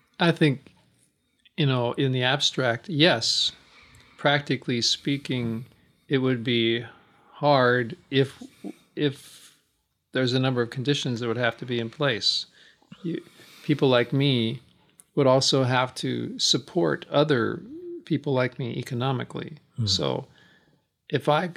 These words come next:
Speaker 1: if I live, if I make handmade soap <clears throat> and walk or bike everywhere,
Speaker 2: Mm-hmm.
Speaker 1: um, but then I do all my shopping at Save-A-Lot or Walmart
Speaker 2: Mm-hmm.
Speaker 1: or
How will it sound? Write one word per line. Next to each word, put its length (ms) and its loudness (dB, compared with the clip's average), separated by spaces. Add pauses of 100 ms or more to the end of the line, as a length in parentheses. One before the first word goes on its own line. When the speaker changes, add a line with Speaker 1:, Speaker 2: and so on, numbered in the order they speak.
Speaker 1:
if 240 2
I 320 4
live, 440 2 (180)
if 140 -2
I 200 4
make 240 0
handmade 460 2
soap 380 0 (100)
<clears throat> 100 -20
and 220 6 (560)
walk 540 0
or 100 0
bike 340 0
everywhere, 720 -2 (100)
Speaker 2:
Mm-hmm. 960 -12
Speaker 1:
um, 340 -4 (340)
but 160 0
then 180 6
I 100 4
do 160 2
all 140 6
my 180 2
shopping 520 0
at 120 -4 (520)
Save-A-Lot 600 2
or 160 0
Walmart 580 -2 (160)
Speaker 2:
Mm-hmm. 100 0
Speaker 1:
or 240 0